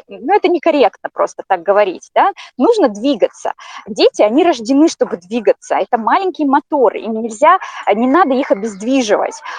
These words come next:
а, не надо их сажать там надолго перед телевизором или целыми днями заниматься лепкой и сборкой кубиков, да.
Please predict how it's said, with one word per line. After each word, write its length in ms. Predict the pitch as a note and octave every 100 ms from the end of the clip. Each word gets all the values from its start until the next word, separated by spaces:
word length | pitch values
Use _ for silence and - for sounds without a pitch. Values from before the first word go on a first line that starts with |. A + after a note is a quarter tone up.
| -
а, 140 | G3+
не 120 | G3+ A3
надо 260 | C4 C4
их 200 | B3 D4
сажать 420 | - A#3 B3 C4+ -
там 140 | G#3
надолго 440 | A3 G3 C4+ B3 A3
перед 220 | B3 A#3 -
телевизором 600 | B3 A#3 C4 A3+ G#3 G#3+
или 120 | G#3+
целыми 340 | - B3+ A#3+
днями 260 | G3 B3 A#3
заниматься 500 | G#3 A3 A#3+ - G3
лепкой 400 | A3+ D4 - G3+
и 60 | G#3+
сборкой 400 | F#3 B3+ C4+ G#3+
кубиков, 440 | - A3+ E4+ D#3 - _
да. 200 | G#3+